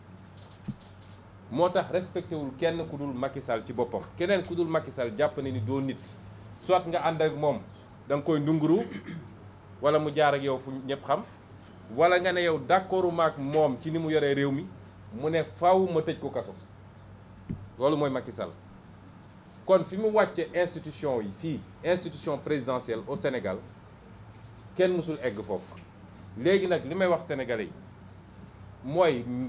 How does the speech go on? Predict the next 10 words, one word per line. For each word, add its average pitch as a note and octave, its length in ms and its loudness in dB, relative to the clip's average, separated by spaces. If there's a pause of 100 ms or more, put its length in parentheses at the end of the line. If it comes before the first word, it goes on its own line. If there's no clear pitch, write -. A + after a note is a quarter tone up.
(100)
doonte G3 400 4
Macky E3+ 280 -6
Sall C#3+ 260 0
institution C#3+ 540 -6
la, A2+ 160 -4
ab D3 180 -2
nit C#3+ 260 -4
la, G#2 120 -4 (680)
yor D3+ 220 4
njaboot, B2 380 0